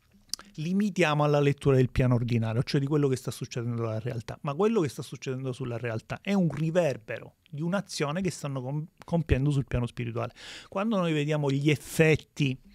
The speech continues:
devastanti dell'elisir di lunga vita sul corpo fisico, è perché qualcuno ha seminato un'energia sul piano spirituale e quella si sta riverberando con una serie di malattie, di fobie, di pazzie.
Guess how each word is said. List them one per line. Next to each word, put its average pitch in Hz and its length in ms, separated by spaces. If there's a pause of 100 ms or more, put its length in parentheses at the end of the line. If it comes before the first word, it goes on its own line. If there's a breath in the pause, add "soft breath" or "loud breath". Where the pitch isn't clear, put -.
(480 soft breath)
devastanti 147 1000
dell'elisir 135 760
di 135 140
lunga 131 340
vita 123 560
sul 131 560
corpo 131 380
fisico, 127 600 (260 soft breath)
è 156 100
perché 180 300
qualcuno 170 440
ha 117 40
seminato 131 920 (840)
un'energia 147 880
sul 120 200
piano 135 360
spirituale 135 920
e 196 140
quella 139 280
si - 120
sta 123 480
riverberando 139 840
con 131 220
una 139 200
serie 147 280
di 135 120
malattie, 135 800
di 131 200
fobie, 123 680
di 123 120
pazzie. 131 500